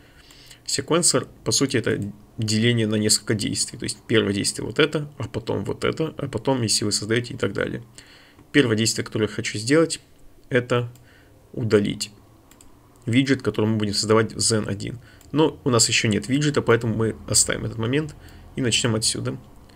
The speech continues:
Я делаю первым делом create. Create.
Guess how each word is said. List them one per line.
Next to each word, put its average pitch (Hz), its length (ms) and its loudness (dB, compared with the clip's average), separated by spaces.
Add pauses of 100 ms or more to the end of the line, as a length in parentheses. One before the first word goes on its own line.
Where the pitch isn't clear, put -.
(440)
Я 135 140 8
делаю 107 340 4
первым 101 300 4
делом 101 220 -4
create. - 540 0 (760)
Create. - 440 -8